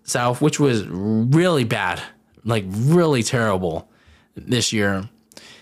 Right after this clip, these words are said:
They clinched the N F C South in week seventeen, and they ended their season eight and nine.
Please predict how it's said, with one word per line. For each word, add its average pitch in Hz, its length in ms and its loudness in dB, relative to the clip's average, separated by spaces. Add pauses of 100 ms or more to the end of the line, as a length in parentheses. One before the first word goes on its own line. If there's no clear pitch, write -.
(800)
They 147 160 -2
clinched 190 320 0
the 180 100 2
N 170 100 4
F 151 80 0
C 165 80 4
South 131 260 -2
in 131 80 2
week 113 120 2
seventeen, 101 640 -2 (240)
and 143 400 2
they 127 140 -2
ended 151 240 0
their 143 120 4
season 127 340 -2
eight 131 160 0
and 120 80 2
nine. 113 320 0